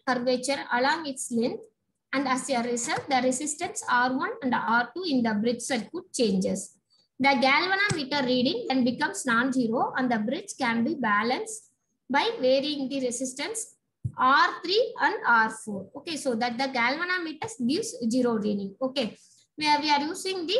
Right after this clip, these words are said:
R one, R two. Okay, we are, uh, we are applying the force in this one means R three and R four. We are varying this resistance.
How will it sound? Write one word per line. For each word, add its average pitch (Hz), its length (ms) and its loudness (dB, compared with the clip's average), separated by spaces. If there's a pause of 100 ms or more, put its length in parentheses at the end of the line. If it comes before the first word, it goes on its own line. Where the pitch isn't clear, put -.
R 285 240 4
one, 302 140 -4
R 247 340 2
two. 233 180 -4 (140)
Okay, 320 200 -8
we 277 100 -4
are, 262 280 0
uh, 254 300 0
we 285 100 -2
are 254 220 4
applying 302 380 -8
the 311 200 -4
force 269 300 -2
in 262 160 0
this 254 180 -4
one 220 220 -4
means 254 260 -2 (440)
R 302 160 4 (100)
three 403 260 -4
and 285 120 0
R 247 260 2
four. 254 260 -2
We 277 120 -6
are 302 180 0
varying 269 400 0
this - 320 -6
resistance. 254 640 -4